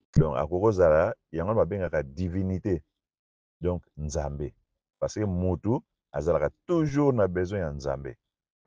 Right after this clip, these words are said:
Ata pe Nzambe yango aza na ye Nzambe te, mais par rapport na ye, ndenge oyo ye adedie, alobi ke yo ozali Nzambe. Epa na ye, bapesaka sikoyo makabo. Donc, offrande. Sikoyo,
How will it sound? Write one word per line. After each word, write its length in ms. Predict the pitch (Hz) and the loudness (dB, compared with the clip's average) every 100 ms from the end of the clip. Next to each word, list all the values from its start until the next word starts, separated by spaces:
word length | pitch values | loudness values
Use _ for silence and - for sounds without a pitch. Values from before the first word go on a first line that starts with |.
| - | -2
Ata 320 | 82 - 147 | 2 6 6
pe 180 | 147 139 | 6 0
Nzambe 360 | 104 107 123 | 2 4 4
yango 160 | 120 120 | 2 2
aza 160 | 113 | 2
na 80 | 113 | 2
ye 140 | 98 104 | 0 0
Nzambe 420 | 92 82 87 101 | 2 2 2 -2
te, 200 | 113 127 _ _ _ | -2 -4 _ _ _
mais 140 | - - _ | -6 -6 _
par 160 | 117 120 | 6 8
rapport 360 | 120 147 147 | 6 6 4
na 180 | 120 90 | 4 2
ye, 340 | 87 95 85 - _ _ _ | 2 2 0 -2 _ _ _
ndenge 260 | 90 107 117 | -4 -2 -2
oyo 220 | - 104 | -2 0
ye 80 | 104 | 4
adedie, 680 | 92 73 85 78 87 107 254 - _ _ - | 4 2 -2 -2 2 2 2 -4 _ _ -10
alobi 340 | 73 80 101 | -6 -4 -6
ke 220 | - 85 117 _ _ _ | -4 -4 -4 _ _ _
yo 220 | 80 113 | 0 2
ozali 320 | 101 80 80 | 4 2 0
Nzambe. 540 | 90 76 71 67 69 60 _ _ _ _ | -2 -4 -6 -6 -8 -10 _ _ _ _
Epa 280 | - 76 131 | -14 2 4
na 120 | 131 | 6
ye, 300 | 101 107 143 | 4 4 2
bapesaka 520 | 110 82 123 101 85 | 2 0 0 -2 -4
sikoyo 420 | 78 80 110 92 82 | -6 -8 -6 -4 -4
makabo. 580 | 78 71 76 69 65 - _ _ _ _ _ _ _ - | -6 -4 -2 -2 -4 -12 _ _ _ _ _ _ _ -8
Donc, 240 | 82 76 | -8 -6
offrande. 520 | 76 73 82 73 64 - _ _ _ _ _ _ _ _ _ _ _ _ _ - | -6 -4 -2 -4 -6 -14 _ _ _ _ _ _ _ _ _ _ _ _ _ -14
Sikoyo, 640 | - 104 147 143 123 | -10 0 4 6 6